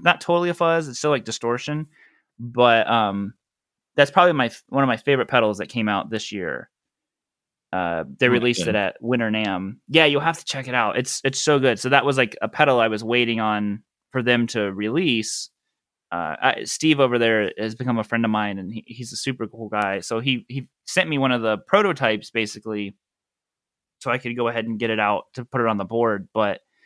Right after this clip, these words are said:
Speaker 1: it is, uh, I just love, it's just one of those pedals you just plug it in and it just sounds great. And, and you don't fiddle with knobs 'cause there's basically no options.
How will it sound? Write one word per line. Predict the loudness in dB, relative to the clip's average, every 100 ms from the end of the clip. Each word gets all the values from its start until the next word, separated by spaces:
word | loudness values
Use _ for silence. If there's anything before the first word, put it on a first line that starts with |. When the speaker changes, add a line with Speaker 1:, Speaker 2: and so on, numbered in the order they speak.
| _ _ _ _
Speaker 1:
it | 0 2
is, | 2 0 -2 -4
uh, | -2 -2 0
I | 0
just | 0
love, | -2 4 6 6
it's | 0 -4
just | -4
one | 0
of | 0
those | 0 -4 _
pedals | -2 0 0
you |
just | -6 -2
plug | 2 2
it | 2
in | 0
and | -2
it | -4
just | -6
sounds | -4 -4 -4
great. | -4 -2 0
And, | 2
and | 4 4
you |
don't | 4 2
fiddle | 2 4 4
with | 2
knobs | 2 2 0 -4 -8
'cause | -8 -8 -8 -4
there's | -4 -4 -14 _ _ _ _ _ _ _ 2
basically | 2 2 0 2
no | 4 6
options. | 4 2 -6 -10 -12